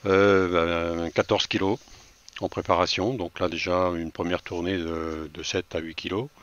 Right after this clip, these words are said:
Et puis, euh, je ferai tout à l'heure, euh, la deuxième tournée.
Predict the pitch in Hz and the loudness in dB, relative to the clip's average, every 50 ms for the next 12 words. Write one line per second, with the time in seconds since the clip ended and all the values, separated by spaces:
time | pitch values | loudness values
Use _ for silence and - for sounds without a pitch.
0 | - - - - - - - - - - - - - - _ _ _ _ - _ | -18 -16 -14 -14 -12 -12 -10 -10 -10 -10 -10 -12 -12 -16 _ _ _ _ -20 _
1 | _ _ _ _ _ _ _ _ _ _ - 85 87 - - - 98 92 92 92 | _ _ _ _ _ _ _ _ _ _ -8 -8 -8 -6 -6 -4 0 0 2 2
2 | 90 87 82 76 76 76 73 73 - - - - - 90 85 85 - - - 87 | 0 -2 -4 -6 -8 -10 -10 -10 -12 -12 -10 -8 -4 -2 -2 -4 -4 -6 -8 -6
3 | 78 78 82 87 98 98 - 101 90 85 82 80 80 78 76 78 78 78 78 78 | -4 -4 -2 -2 -4 -4 -4 -6 -6 -6 -6 -6 -8 -8 -8 -10 -10 -10 -12 -12
4 | 78 76 _ _ _ _ _ _ _ _ _ _ _ _ _ _ - 87 85 - | -14 -16 _ _ _ _ _ _ _ _ _ _ _ _ _ _ -12 -12 -8 -8
5 | 87 78 92 92 95 - - 90 76 73 76 85 | -6 -6 -4 -6 -6 -6 -6 -8 -6 -6 -8 -10